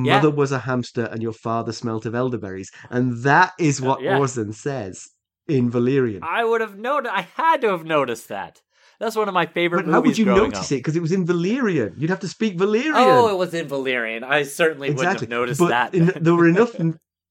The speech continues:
Speaker 2: nerds to, who spoke enough Valyrian
Speaker 1: <laughs>
Speaker 2: to go, "Wait a minute, did he just say that his mother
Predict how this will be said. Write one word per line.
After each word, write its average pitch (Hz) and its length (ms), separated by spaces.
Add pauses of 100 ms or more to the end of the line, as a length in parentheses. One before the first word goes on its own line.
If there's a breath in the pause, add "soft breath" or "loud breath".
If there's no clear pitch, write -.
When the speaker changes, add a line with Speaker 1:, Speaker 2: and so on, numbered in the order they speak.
(380)
Speaker 2:
nerds 135 800
to, 160 120 (340)
who 151 120
spoke 160 320
enough 156 220
Valyrian 139 840 (200)
Speaker 1:
<laughs> - 160
Speaker 2:
to 196 80
go, 185 420
"Wait 453 240
a 185 40
minute, 131 380
did 233 140
he 427 180
just 440 220
say 240 320 (180)
that 208 140
his 190 220
mother 180 480